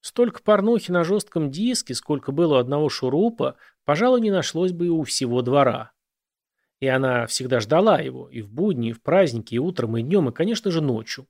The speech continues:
когда спали родаки. Случалось, что Шуруп надраивал свой шуруп пять и более раз в сутки, а то и даже и до десяти дел доходило. Частичным перенесением этого занятия во внешний мир, так сказать,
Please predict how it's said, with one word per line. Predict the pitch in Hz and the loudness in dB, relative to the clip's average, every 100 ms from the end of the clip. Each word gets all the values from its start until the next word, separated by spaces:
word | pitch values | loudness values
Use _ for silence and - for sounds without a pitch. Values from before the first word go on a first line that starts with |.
| _ | _
когда | 127 110 113 | -4 -2 -2
спали | 160 - 180 117 | -2 -2 -2 0
родаки. | 110 113 143 147 127 117 _ _ _ _ _ _ _ _ _ _ _ _ _ _ _ _ | 0 0 -2 -2 -16 -20 _ _ _ _ _ _ _ _ _ _ _ _ _ _ _ _
Случалось, | - 220 226 277 233 | -2 -2 2 2 2
что | - | -2
Шуруп | 208 226 247 - | -2 0 -2 2
надраивал | 196 196 220 202 185 | 2 4 2 2 0
свой | - 175 | 0 -2
шуруп | - 185 220 202 _ | 0 0 0 -2 _
пять | 202 190 160 | 0 0 -2
и | |
более | 139 165 165 147 | -4 0 2 4
раз | 147 135 | 4 0
в | |
сутки, | - - 131 _ 143 - _ _ _ _ | -8 -8 -8 _ -20 -20 _ _ _ _
а | - | -2
то | 208 | 0
и | 269 | 2
даже | 208 160 | 2 2
и | |
до | 165 | 0
десяти | 165 165 - - | 0 -2 -6 -6
дел | 117 123 117 | -2 0 0
доходило. | 117 - 123 110 127 147 _ _ _ _ - | -2 -2 -2 -2 -12 -14 _ _ _ _ -8
Частичным | 131 - 151 - 131 | -8 -6 -6 -4 -6
перенесением | 120 127 127 131 - 131 127 | -6 -4 -4 -2 -2 -2 0
этого | 123 123 | -2 -4
занятия | 120 123 131 131 - | -4 -2 -2 -4 -2
во | 123 | -2
внешний | 123 131 120 - 135 | -2 -2 -4 -4 -2
мир, | 170 | -2
так | - 117 | -2 -6
сказать, | - 117 | -2 -6